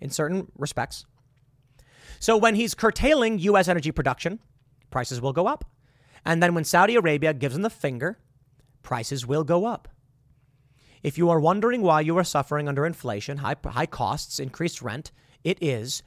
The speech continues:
Joe Biden. It is the Democrats. And I'm not gonna blame him for literally everything. Some things are out of their control.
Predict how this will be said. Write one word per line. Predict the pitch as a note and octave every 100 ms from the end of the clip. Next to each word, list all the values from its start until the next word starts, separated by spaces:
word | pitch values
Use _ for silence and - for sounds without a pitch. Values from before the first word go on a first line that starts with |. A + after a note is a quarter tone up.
| -
Joe | G#2 B2 G2 B2+ B2+
Biden. | A#3 B3+ D3 G#2
It | D3 -
is | A#2+ A2 B2
the | E3
Democrats. | G#3 B3+ B3 C3+ G2 - - - - _ _ _ _ _ -
And | C#3
I'm | G#3+
not | C4+
gonna | D#4+
blame | C4 B3+
him | B3
for | G3+
literally | G3+ G#3 F#3+ F3
everything. | G#3+ G#3 D3 A#2+ D3 F#3
Some | - E3+
things | G3+ F3+
are |
out | D3+
of |
their | C3+
control. | A#2+ A#2 - G2 E3+